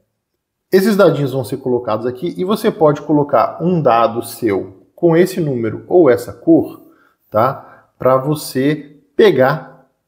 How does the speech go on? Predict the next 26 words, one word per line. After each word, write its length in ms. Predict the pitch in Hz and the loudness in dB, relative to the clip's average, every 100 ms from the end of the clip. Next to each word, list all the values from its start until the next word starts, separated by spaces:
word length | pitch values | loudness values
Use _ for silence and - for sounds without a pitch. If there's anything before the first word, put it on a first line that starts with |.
| - | -8
aqui 580 | 113 110 - 120 143 - | -8 -8 -10 -8 -8 -8
os 260 | 139 139 110 | -2 -2 0
dados 400 | 107 123 131 143 | 0 2 -2 -6
e 60 | |
colocar 720 | 143 180 175 170 135 135 - | 2 4 4 2 0 -2 -4
no 100 | 143 | -10
seu 440 | 139 - 127 127 123 | -10 -6 0 0 0
tabuleiro. 640 | 131 139 156 117 98 - _ - - _ | 0 0 0 -2 -4 -8 _ -20 -20 _
Qual 160 | 208 | 0
que 100 | 208 | 4
é 40 | 208 | 4
a 40 | |
ideia? 500 | 151 120 104 101 - 131 | 6 4 2 2 -4 -8
É 40 | |
que 160 | - 160 | -10 -6
você, 440 | 170 175 - 170 | -2 -2 0 -2
por 200 | 170 156 | 0 -2
exemplo, 280 | 131 123 127 | -2 -4 -8
se 120 | - | -6
você, 680 | 135 - - 160 165 - - _ _ _ _ | -6 -4 0 2 2 -2 -20 _ _ _ _
é, 300 | - 123 117 | 0 2 2
colocar, 1080 | 113 - 143 135 123 - 98 92 92 - _ _ _ _ _ _ _ _ _ _ _ _ | 0 0 2 4 0 -2 -2 -2 -8 -20 _ _ _ _ _ _ _ _ _ _ _ _
é, 420 | 113 107 104 101 - | 0 2 0 -6 -2
esse 280 | 135 131 107 | 0 0 -4
cara 280 | - 95 90 | -6 -6 -8
aqui, 580 | - 180 170 95 - | -4 2 2 0 -12